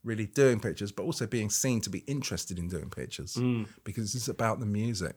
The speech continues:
Speaker 2: But it also, that's what makes it
Speaker 1: Man.
Speaker 2: good.
Speaker 1: Yeah.
Speaker 2: It c-, because,
Speaker 1: Yeah, yeah.
Speaker 2: because it's,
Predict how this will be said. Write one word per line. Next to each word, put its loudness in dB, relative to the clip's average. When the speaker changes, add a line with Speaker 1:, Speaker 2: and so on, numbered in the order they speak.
Speaker 2:
But 2
it 0
also, 0
that's -2
what 0
makes 2
it -8
Speaker 1:
Man. 0
Speaker 2:
good. 6
Speaker 1:
Yeah. 8
Speaker 2:
It -14
c-, -6
because, 4
Speaker 1:
Yeah, 10
yeah. 6
Speaker 2:
because 4
it's, 0